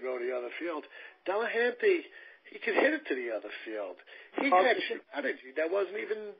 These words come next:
Speaker 1: thought of
Speaker 2: This,
Speaker 1: yet.
Speaker 2: this is, uh, the answer I didn't give you for an earlier question.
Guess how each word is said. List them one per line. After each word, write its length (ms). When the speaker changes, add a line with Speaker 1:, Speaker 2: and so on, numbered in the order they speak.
Speaker 1:
thought 280
of 160
Speaker 2:
This, 240
Speaker 1:
yet. 320
Speaker 2:
this 160
is, 240
uh, 480
the 240
answer 240
I 80
didn't 240
give 160
you 140
for 100
an 60
earlier 400
question. 480